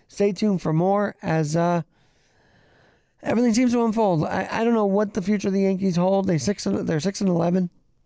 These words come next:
But we'll be on it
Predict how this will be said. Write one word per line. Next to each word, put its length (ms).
But 100
we'll 120
be 160
on 160
it 160